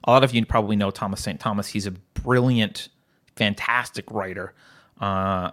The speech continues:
for us. He writes on our Medium page and on our Substack page. Uh, he's sometimes in book club. Awesome guy. Really like him. Smart guy and an excellent writer. Um, but he, <laughs> he's, he spurred a little internal debate the other day,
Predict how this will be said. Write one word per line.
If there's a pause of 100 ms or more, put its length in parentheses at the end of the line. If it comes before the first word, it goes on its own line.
for
us.
He
writes
on
our
Medium
page
and
on
our
Substack
page. (540)
Uh,
he's
sometimes
in
book
club. (400)
Awesome
guy.
Really
like
him. (320)
Smart
guy
and
an
excellent
writer. (760)
Um,
but (140)
he, (160)
<laughs>
he's,
he
spurred
a
little
internal
debate
the
other
day,